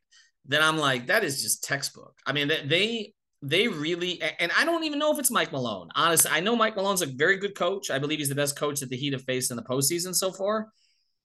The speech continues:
But it just, it just feels like it's this guy. It's like, it's like coaching LeBron. It's like, he's just gonna do things that are almost uncoachable at a certain point. And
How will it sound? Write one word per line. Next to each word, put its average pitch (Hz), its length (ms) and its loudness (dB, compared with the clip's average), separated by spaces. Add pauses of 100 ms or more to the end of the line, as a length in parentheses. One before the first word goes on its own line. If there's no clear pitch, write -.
(520)
But 196 340 0
it 196 120 0
just, 247 280 2
it - 80 -6
just 254 160 2
feels 254 340 0
like 202 160 2
it's 143 120 -2
this 185 180 4
guy. 139 500 2
It's - 160 2
like, 175 140 2 (100)
it's - 120 -2
like 175 120 -2
coaching 226 360 0
LeBron. 214 540 -2
It's 127 200 0
like, 156 320 0 (460)
he's 240 180 2
just 262 140 4
gonna 240 160 0
do 233 180 -2
things 202 320 -2
that 175 100 -4
are 175 80 2
almost 185 280 0
uncoachable 170 680 -2 (180)
at 143 80 2
a 143 40 4
certain 147 300 4
point. 143 340 0
And 143 360 0